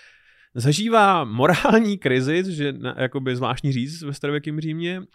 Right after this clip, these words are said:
ale rodí se málo oficiálních dětí, eh, mezi patricijskými rodinami, což je ta vládnoucí třída. Míněno, oni šukají prostě vedle, eh, a,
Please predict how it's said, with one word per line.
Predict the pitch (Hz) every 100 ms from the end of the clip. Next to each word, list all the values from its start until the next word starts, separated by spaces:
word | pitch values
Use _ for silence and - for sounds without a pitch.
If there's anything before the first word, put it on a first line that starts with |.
| 139 -
ale | 135 131 135 135 135
rodí | 127 143 175
se | 202 202
málo | 190 165 165 180 190 190 196 - _ _ _ _ _
oficiálních | 180 - 233 226 202 202 202 196 180 175
dětí, | 147 165 165 156 113 98 -
eh, | 117 117
mezi | 117 123 131 131 127
patricijskými | 139 135 135 139 - 131
rodinami, | 110 107 95
což | -
je | 107
ta |
vládnoucí | 107 104 104 101 107
třída. | 95 87 73 _ - -
Míněno, | 127 139 147
oni | 139 143 135
šukají | 143 135 131
prostě | 127 127 -
vedle, | 123 120 123 127 131 - -
eh, | 117 117 113
a, | 117